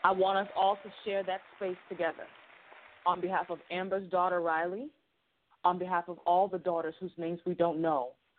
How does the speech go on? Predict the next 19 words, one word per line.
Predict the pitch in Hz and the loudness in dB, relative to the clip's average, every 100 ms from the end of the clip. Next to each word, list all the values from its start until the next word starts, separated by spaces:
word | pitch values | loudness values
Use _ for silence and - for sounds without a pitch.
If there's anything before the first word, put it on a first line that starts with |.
| - - - | -20 -2 2
on | 185 | 2
behalf | 175 180 180 180 | 2 2 2 2
of | 160 | -8
the | 170 | -2
daughters | 180 170 165 | 2 2 0
who | 196 165 | -2 -4
are | |
now | 165 165 160 160 156 | -4 -4 -4 -6 -8
grown | 170 175 175 | -6 -6 -8
adult | 160 170 170 165 | -4 -2 -2 -6
women, | 170 151 135 131 _ _ _ _ _ | -12 -10 -12 -14 _ _ _ _ _
whether | 165 165 156 | 2 2 4
they | 165 | 2
be | 180 | 4
mothers | 170 165 170 170 - | 2 4 4 2 2
or | 165 | 0
not | 165 165 143 - _ _ - | 2 2 0 -4 _ _ -12
themselves | 151 - 156 139 139 | -4 2 4 2 -2
now | 123 110 | -8 -10